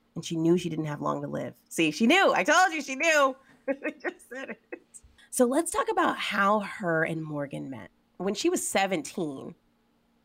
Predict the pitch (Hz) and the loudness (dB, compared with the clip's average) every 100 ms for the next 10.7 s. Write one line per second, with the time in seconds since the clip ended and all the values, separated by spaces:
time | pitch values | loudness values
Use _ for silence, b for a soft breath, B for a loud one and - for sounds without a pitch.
0 | _ - 214 214 208 175 165 170 156 147 | _ -4 0 0 2 2 2 -2 -4 -6
1 | 151 147 147 143 156 - - 180 175 160 | -6 -4 -6 -8 -12 -12 -8 -6 -6 -6
2 | 151 147 143 143 139 139 165 147 - 113 | -6 -6 -6 -8 -8 -6 -4 -4 -6 -12
3 | 110 113 - _ _ _ _ _ _ - | -14 -18 -20 _ _ _ _ _ _ -2
4 | 208 - 254 180 - - - b b b | 0 0 -4 -4 -10 -16 -20 b b b
5 | b - 208 190 320 320 285 262 214 - | b -4 -2 0 2 2 2 0 -2 -14
6 | - 196 185 156 175 165 185 175 170 156 | -8 -2 -2 -2 -4 -4 -4 -2 -4 -4
7 | 156 165 143 143 - 160 165 170 175 151 | -4 -2 -4 -4 -8 -8 -8 -4 -4 -2
8 | 147 160 160 180 160 147 147 143 139 - | 0 -2 -2 -2 -2 -4 -4 -6 -6 -10
9 | - - 180 190 160 - 170 190 180 170 | -14 -6 -4 -2 -6 -8 -6 -6 -4 -6
10 | 156 170 180 208 247 302 | 0 0 2 0 -2 -6